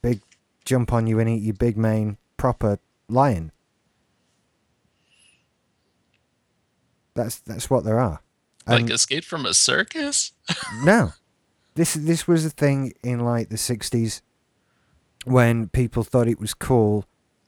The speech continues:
Speaker 1: to have these things as pets, right? And there's lots of stuff.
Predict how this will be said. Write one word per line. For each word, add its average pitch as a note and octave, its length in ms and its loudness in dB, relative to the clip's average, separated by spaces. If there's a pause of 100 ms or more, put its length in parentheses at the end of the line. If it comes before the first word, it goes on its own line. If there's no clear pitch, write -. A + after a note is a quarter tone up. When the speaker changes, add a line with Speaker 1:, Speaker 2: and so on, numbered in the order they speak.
Speaker 1:
to A2 140 -2
have A2 400 0
these G#2+ 360 0
things G#2 480 -4 (180)
as - 160 -4
pets, - 560 -4 (880)
right? G#2+ 260 2
And A2+ 220 0
there's A#2 200 0
lots D3 280 0
of A#2+ 80 -4
stuff. - 300 -2